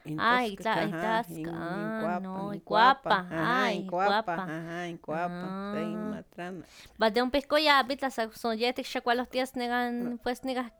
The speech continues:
Speaker 2: Ajá, so ye,
Speaker 1: itaska
Speaker 2: so
Speaker 1: sa
Speaker 2: ye,
Speaker 1: ye.
Speaker 2: ajá, so ye.
Speaker 1: Ujú.
Speaker 2: Ajá, so ye.
Speaker 1: Iwan ompa ken nikchiwas kox ok nekan nik-, nikaltis o ken?
Speaker 2: Ah, tikaltis hasta kanah mostla po vihtla po.
Speaker 1: Axan
Speaker 2: Ajá.
Speaker 1: keh tla keh nikwalis
Speaker 2: Axan
Speaker 1: mon-
Speaker 2: niman, niman tik-, niktlalis tomatl, aymo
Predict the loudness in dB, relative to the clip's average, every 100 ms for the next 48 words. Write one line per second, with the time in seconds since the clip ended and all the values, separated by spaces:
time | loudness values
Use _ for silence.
0 | _ 2 4 4 2 0 0 0 -4 -4
1 | -4 0 0 0 0 -2 -2 -6 -8 -10
2 | -6 -6 -6 -12 -10 -8 -8 -10 -10 -10
3 | -10 -10 -10 -12 -12 -14 -12 -12 -14 -8
4 | 0 0 0 -2 -2 2 2 2 2 2
5 | -2 -2 0 0 0 -2 -2 -6 -6 -4
6 | 0 0 0 -2 -4 -4 -4 -4 -2 2
7 | 0 0 -6 -6 -2 0 0 -4 _ _
8 | -4 -2 0 0 -2 -2 -6 -6 -10 -6
9 | -4 -4 -6 -8 -10 -8 -8 -6 -8 -10
10 | -10 -12 -12 -20 _ _ _ _ _ _
11 | _ -16 -2 -2 0 -2 -2 -2 -2 0
12 | -2 -2 -2 0 0 0 0 0 -2 -2
13 | -2 -4 -6 -6 -6 -6 -8 -10 -10 -10
14 | -8 -8 -8 -6 -6 -4 -8 -8 -8 -6
15 | -6 -6 -6